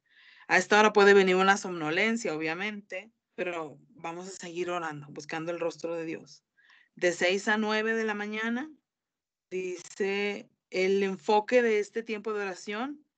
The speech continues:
un nuevo día o ciclo, ore que Dios haga todas las cosas nuevas al salir el sol.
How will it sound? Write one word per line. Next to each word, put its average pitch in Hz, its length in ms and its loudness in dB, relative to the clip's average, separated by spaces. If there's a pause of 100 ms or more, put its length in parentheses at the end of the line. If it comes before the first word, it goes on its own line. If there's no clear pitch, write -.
(580)
un 208 240 -4
nuevo 208 880 -2
día 220 680 -6
o 170 140 -10
ciclo, 233 560 -2
ore 196 240 -4
que 208 100 0
Dios 190 200 -2
haga 196 200 -4
todas 196 220 -2
las - 140 -6
cosas 220 340 -8
nuevas 208 600 -2 (140)
al 175 260 0
salir 165 480 -6
el 202 200 -4
sol. 294 460 -4